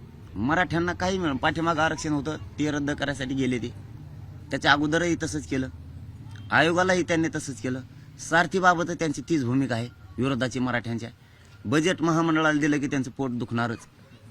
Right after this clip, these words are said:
त्यामुळं त्यांच्याकडून आम्हाला अपेक्षाच नाही की त्यांनी असं करावं. आम्ही सांगितल्यावर ते मागं येते कशावर?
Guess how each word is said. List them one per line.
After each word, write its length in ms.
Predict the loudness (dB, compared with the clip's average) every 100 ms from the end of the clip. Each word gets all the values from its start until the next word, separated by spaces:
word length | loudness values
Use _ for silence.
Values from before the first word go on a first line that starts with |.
| -6 0
त्यामुळं 280 | 4 4 2
त्यांच्याकडून 420 | 2 2 2 4
आम्हाला 220 | 4 4 2
अपेक्षाच 380 | 0 -2 -2
नाही 260 | 0 0 -2 -8 -20 _ -20 -16 -10
की 60 |
त्यांनी 260 | -2 2 2
असं 140 | 0
करावं. 220 | 0 0 2
आम्ही 220 | 2 2
सांगितल्यावर 440 | 0 0 0 0
ते 60 | 0
मागं 200 | 0 0
येते 260 | -2 -2
कशावर? 280 | -2 -2 -4